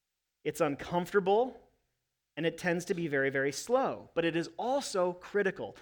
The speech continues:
particularly in the local church.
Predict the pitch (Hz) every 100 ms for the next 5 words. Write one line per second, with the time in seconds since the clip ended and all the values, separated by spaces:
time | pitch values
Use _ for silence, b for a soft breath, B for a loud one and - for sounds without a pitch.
0 | B B - 185 - 277 254 226 165 139
1 | 123 151 233 - _ _ - 185 202 151
2 | 139 175 - 262 208 - -